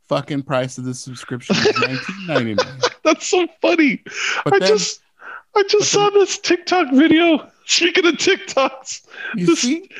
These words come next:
Speaker 2: this chick made a whole music video out of it. She, she, like, <laughs> composed an entire fucking, uh, original song about this very fucking phenomenon. It was so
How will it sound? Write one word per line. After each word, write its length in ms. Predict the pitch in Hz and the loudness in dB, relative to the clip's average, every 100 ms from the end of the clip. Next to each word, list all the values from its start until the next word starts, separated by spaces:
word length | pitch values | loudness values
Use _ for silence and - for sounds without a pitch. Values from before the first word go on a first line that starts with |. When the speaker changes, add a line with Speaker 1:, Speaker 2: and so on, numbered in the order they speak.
| - - | -4 0
Speaker 2:
this 160 | 240 | 0
chick 280 | - 294 - | 0 0 2
made 180 | 240 247 | 2 2
a 60 | 185 | 2
whole 240 | 220 226 | 2 4
music 500 | 175 190 202 190 185 | 6 6 6 4 0
video 480 | 139 135 117 107 104 | 2 4 6 6 6
out 100 | 104 | 4
of 80 | 104 | 4
it. 100 | 117 | 2
She, 280 | - 156 160 | 2 0 -2
she, 280 | - - 185 | -2 0 0
like, 240 | 175 190 - | 2 0 0
<laughs> 120 | - | 0
composed 680 | 269 - 202 196 240 269 - - 202 - | -2 0 2 2 2 -2 -4 -2 0 0
an 120 | 208 | 0
entire 920 | 196 196 - - 160 185 196 185 175 175 - - - - - | 0 -2 -6 -6 -2 2 4 4 4 0 -8 -14 -14 -10 -2
fucking, 400 | 330 311 294 190 | 0 0 0 2
uh, 460 | 175 147 139 127 - _ - - | 2 2 2 2 0 _ -20 -4
original 580 | 185 196 190 160 180 160 | 2 4 2 0 0 0
song 500 | - 175 139 131 143 - - 160 | 2 2 4 2 0 -4 -6 -4
about 440 | 139 156 139 - | 0 -2 -2 0
this 240 | 143 139 | 0 0
very 520 | 123 110 131 127 131 123 - | -4 0 2 4 2 0 -2
fucking 340 | 123 123 101 - | -2 -2 -4 -4
phenomenon. 760 | 98 98 101 101 95 90 90 107 | 0 2 2 2 4 4 2 2
It 60 | 104 | 2
was 200 | 110 110 | 2 0
so 600 | - - 117 123 117 | -6 -4 0 2 2